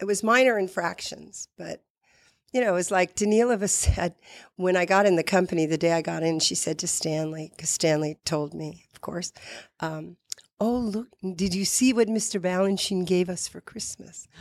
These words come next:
He took Heather," <laughs> you know. So I was kind of a problematic kid, and they were happy to see me go, and I was glad to go. <laughs> It's pretty exciting to get into the company.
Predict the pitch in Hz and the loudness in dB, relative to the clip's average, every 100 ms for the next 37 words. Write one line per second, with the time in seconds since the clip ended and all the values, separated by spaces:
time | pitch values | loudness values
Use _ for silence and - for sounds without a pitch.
0 | - - - 214 - 190 190 170 - - | -16 -10 -6 -6 -6 -8 -8 -10 -12 -6
1 | 135 - - - - 160 151 160 - 190 | -4 -2 -2 -2 -6 -8 -10 -16 -14 -10
2 | 180 - 160 156 - - - _ - 202 | -6 0 0 0 -6 -12 -14 _ 0 2
3 | 196 185 - - - 175 147 151 _ _ | 2 -2 -10 -14 -10 -10 -10 -12 _ _
4 | _ - 165 160 156 156 151 156 151 - | _ -6 -6 -6 -8 -10 -10 -12 -14 -12
5 | - 151 151 156 156 151 156 - - _ | -8 -8 -8 -8 -8 -10 -10 -14 -16 _
6 | _ - 175 160 160 151 - 170 - - | _ -2 0 0 -2 -10 -14 -18 -18 -16
7 | 147 - - - 170 165 170 156 - 156 | -18 -18 -18 -16 -12 -10 -8 -8 -10 -12
8 | - - - - - - 214 - - - | -14 -12 -14 -14 -18 -8 -2 -2 -4 -12
9 | - - - - - - - - 202 175 | -18 -18 -20 -20 -20 -18 -14 -2 0 2
10 | 156 - 147 147 147 147 151 151 143 143 | -2 -6 -6 -6 -8 -10 -8 -6 -6 -8
11 | - 151 147 151 165 156 | -10 -10 -10 -8 -10 -12